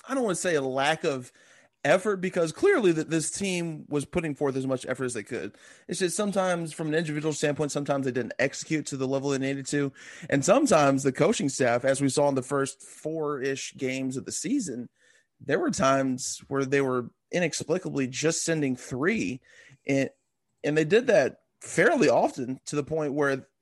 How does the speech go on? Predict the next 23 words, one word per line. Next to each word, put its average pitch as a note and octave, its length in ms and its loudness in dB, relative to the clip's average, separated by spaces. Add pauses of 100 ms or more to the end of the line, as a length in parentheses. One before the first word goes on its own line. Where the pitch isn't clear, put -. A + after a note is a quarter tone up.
(140)
I, D#3 220 0 (1040)
I E3+ 280 -2
had F3+ 180 0
to D#3+ 80 -6
question, E3 480 -4
like, C3+ 180 -8
why, D3 440 -2
why, C#3+ 580 0 (120)
why D3+ 200 4
are G#3+ 60 6
you G#3+ 160 4
not E3 260 2
sending E3 240 0
pressure? B2 500 -2 (440)
Uh, C3+ 140 4 (300)
you, F3 200 0
you, F#3 200 0 (840)
and E3+ 200 2
you've G#3+ 140 6
got A3 220 6
linebackers E3 680 4
that C#3+ 100 2
are C3 260 2